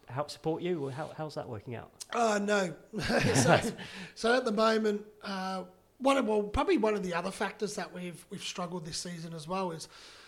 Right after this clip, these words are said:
Speaker 2: we lost our defensive coach, uh, in August. He snapped his Achilles, Luke Jones. Well, he's only just come back. So he's just come back and he had his first training last week. And it, it, it's,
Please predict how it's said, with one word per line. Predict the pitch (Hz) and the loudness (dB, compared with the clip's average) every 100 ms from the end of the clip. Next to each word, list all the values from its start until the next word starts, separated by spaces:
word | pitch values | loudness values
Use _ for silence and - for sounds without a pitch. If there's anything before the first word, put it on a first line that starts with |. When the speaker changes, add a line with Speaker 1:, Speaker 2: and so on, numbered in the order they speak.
| - - | -14 -6
Speaker 2:
we | 190 | 0
lost | 220 220 | 0 0
our | 175 | -4
defensive | 156 - 185 180 196 - | -6 -6 -6 -4 -6 -4
coach, | 196 190 190 - - | -4 -4 -4 -6 -6
uh, | - 175 180 180 180 180 180 180 | -6 -4 -2 -2 0 0 -2 -4
in | 190 180 175 175 | -6 -6 -6 -6
August. | 190 254 - - | -4 -4 -6 -12
He | 170 | -10
snapped | 160 - 180 | -8 -6 -8
his | 185 156 | -8 -10
Achilles, | 160 180 190 202 | -8 -6 -4 -4
Luke | 175 156 | -6 -6
Jones. | 180 196 208 202 - - 190 | -2 -2 -2 -6 -14 -14 -4
Well, | |
he's | 175 262 220 | 0 2 2
only | 214 | 0
just | 175 196 - | -2 -4 -4
come | - 165 | -6 -6
back. | 175 151 - - _ _ _ _ | -6 -6 -10 -20 _ _ _ _
So | - 196 | -8 -4
he's | 190 226 - | -2 -2 -4
just | 214 | -4
come | - 196 | -4 -2
back | 185 185 185 | -2 -4 -6
and | 190 | -6
he | |
had | 190 | -4
his | 175 - | -6 -8
first | - 185 - | -6 -6 -6
training | 190 180 170 | -6 -6 -6
last | 170 156 - | -8 -6 -4
week. | 196 190 | -4 -2
And | 185 - - - - - | -6 -8 -16 -18 -10 -6
it, | 233 | -2
it, | 247 233 233 | 0 0 0
it's, | 202 | -8